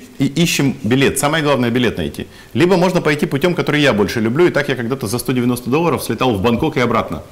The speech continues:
Туда, обратно это. То есть, э, очень выгодная цена. То есть я просто подписался на все странички, э, авиакомпаний, каких-то турагентств, э, э, форумы туристические. Ты смотришь, когда появляются спецухи, спецпредложения.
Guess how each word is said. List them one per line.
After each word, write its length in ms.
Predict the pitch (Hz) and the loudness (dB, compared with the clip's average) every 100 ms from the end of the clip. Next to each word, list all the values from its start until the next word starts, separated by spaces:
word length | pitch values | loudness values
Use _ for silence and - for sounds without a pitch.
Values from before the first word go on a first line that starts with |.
| - - | -16 -6
Туда, 300 | 87 98 - | -2 0 0
обратно 480 | - 107 107 - | -2 -2 -2 -2
это. 180 | 80 69 | -8 -10
То 120 | - 71 | -8 -8
есть, 160 | - - | -8 -6
э, 360 | 82 65 76 - - - - | -2 -2 -4 -8 -16 -14 -2
очень 280 | 120 117 | 0 2
выгодная 360 | 101 92 82 78 | 2 2 0 -4
цена. 180 | - 65 | -6 -4
То 100 | 131 | -4
есть 120 | 123 | -2
я 80 | 131 | -2
просто 440 | 180 214 160 - - - - - - | 0 0 0 -4 -8 -20 -20 -20 -8
подписался 540 | - - 143 135 110 110 | -6 -2 0 0 0 0
на 100 | 107 | -2
все 160 | - | -2
странички, 680 | - 156 110 113 - 117 123 | -6 -2 0 -2 -2 -4 -2
э, 460 | - 110 110 110 107 - | -2 -2 0 0 0 0
авиакомпаний, 880 | 113 147 165 147 123 120 120 117 113 - - - - | -2 -2 -2 -2 0 2 0 -2 -4 -10 -20 -20 -12
каких-то 460 | - 143 139 147 143 | -6 -6 -2 -2 0
турагентств, 720 | 151 156 120 117 110 - 120 | 0 0 2 0 -2 -6 -2
э, 600 | 117 110 113 113 110 110 110 - - - - | 0 2 2 2 2 0 -4 -18 -20 -20 -8
э, 140 | 110 - - - - - | -8 -8 -14 -20 -18 -10
форумы 640 | - 139 139 127 117 113 - - - | 0 2 4 4 2 -2 -8 -20 -16
туристические. 720 | - 117 - 110 104 - 101 | -2 -2 0 -4 -4 -4 -4
Ты 180 | - 147 | -4 -4
смотришь, 400 | 139 151 170 160 | -2 -2 0 -2
когда 220 | 135 101 | -2 -2
появляются 540 | 123 113 113 131 120 104 | 0 0 2 2 0 -4
спецухи, 440 | - 110 117 - | -6 -4 -4 -4
спецпредложения. 840 | - 113 - 101 104 101 90 64 | -6 -6 -4 -2 0 0 -2 -6